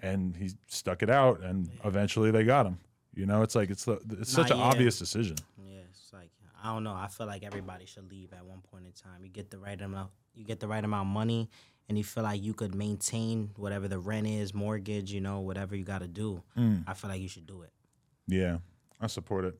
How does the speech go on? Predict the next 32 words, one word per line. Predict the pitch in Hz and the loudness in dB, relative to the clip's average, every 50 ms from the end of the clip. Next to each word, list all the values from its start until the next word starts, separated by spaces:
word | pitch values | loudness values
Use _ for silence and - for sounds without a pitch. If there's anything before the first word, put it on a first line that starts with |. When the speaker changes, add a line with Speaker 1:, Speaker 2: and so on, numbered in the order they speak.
| _ _ _ | _ _ _
Speaker 1:
for | - 104 | -10 -10
sure. | - - - 107 98 92 - _ - - _ _ _ _ _ | -8 -6 -6 -6 -6 -6 -10 _ -20 -20 _ _ _ _ _
So, | - - 143 127 131 | 0 2 2 2 2
okay, | 139 - 131 | 2 2 2
what | 113 120 139 | 2 2 2
do | 147 165 | 2 2
you | 165 | 4
have, | 151 151 151 143 127 135 | 4 4 4 4 4 4
uh, | 139 131 127 123 117 113 110 98 95 - _ _ | 4 6 6 6 6 4 4 0 -2 -8 _ _
coming | - - 127 113 110 110 | -2 0 0 2 2 2
up? | 101 90 87 95 | 0 -2 -4 -4
Anything | 110 107 101 - 117 107 | -6 -4 -4 -2 -2 -2
we | 104 | 0
need | 104 95 - | -2 -2 -2
to | - | -2
know | 98 107 110 | 0 0 2
about | 107 104 113 107 110 104 | 2 2 4 4 2 2
that | 104 95 | 0 -2
you | 92 95 | 0 2
got | 113 104 | 2 2
in | 98 95 | 2 0
the | 95 | -2
works? | 90 104 120 123 - - - - _ _ _ _ _ _ _ _ _ _ - | 0 0 0 0 -2 -6 -16 -18 _ _ _ _ _ _ _ _ _ _ -4
Speaker 2:
Um, | 139 139 135 135 135 131 135 | -2 0 2 2 2 0 0
I | 131 | -2
plan | 117 - 139 143 147 143 | -4 -4 -2 -2 0 0
it | 147 139 139 | 0 0 0
on | 135 127 113 | -2 -2 -2
dropping | 120 127 127 - 131 113 | -2 -2 -2 -2 -4 -6
an | 107 - | -6 -6
E | - 127 123 120 | -6 -6 -6 -8
P, | - - 135 127 127 131 135 147 | -6 -4 -4 -2 -2 -2 -4 -6